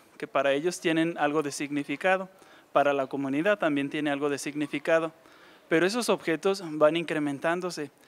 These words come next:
Llega a tal punto, eh, el montón de significado que, eh,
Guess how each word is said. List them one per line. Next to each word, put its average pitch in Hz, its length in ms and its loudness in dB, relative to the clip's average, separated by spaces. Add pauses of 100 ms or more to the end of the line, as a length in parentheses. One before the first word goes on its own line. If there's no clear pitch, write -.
(300)
Llega 175 300 0
a - 20 -8
tal 190 260 2
punto, 180 520 -4 (240)
eh, 131 340 -2
el 143 120 0
montón 151 420 -2
de 202 100 -4
significado 147 840 -4 (680)
que, 208 520 4
eh, 143 760 0